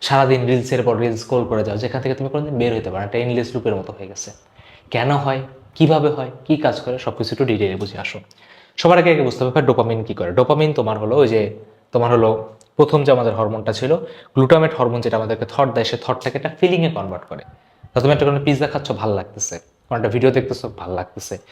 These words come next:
মানে ফিলিংটা দেয়, ঠিক আছে? ফিলিং যদি ডোপামিন না থাকে, তুমি কোনো কিছু ফিলিং পাবা না।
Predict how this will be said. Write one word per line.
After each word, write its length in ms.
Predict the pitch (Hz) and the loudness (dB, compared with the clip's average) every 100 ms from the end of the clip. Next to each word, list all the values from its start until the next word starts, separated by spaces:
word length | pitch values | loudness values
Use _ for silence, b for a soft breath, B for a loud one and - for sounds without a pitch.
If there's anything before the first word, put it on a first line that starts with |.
| B - | B -2
মানে 100 | 135 | 0
ফিলিংটা 720 | 139 - 180 196 202 190 170 | 0 4 6 8 6 4 2
দেয়, 220 | 113 95 - | 2 0 -4
ঠিক 100 | 139 | -4
আছে? 140 | 139 | -4
ফিলিং 360 | 113 135 123 113 | -4 0 0 0
যদি 140 | 117 | 0
ডোপামিন 380 | 113 127 143 151 | 2 2 2 0
না 160 | 147 143 | 0 -2
থাকে, 140 | 190 | -2
তুমি 140 | 180 135 | -2 -2
কোনো 140 | 131 | 0
কিছু 160 | 135 143 | 0 -2
ফিলিং 340 | 147 156 156 139 | -2 0 -2 -4
পাবা 240 | 101 | -6
না। 100 | 95 | -6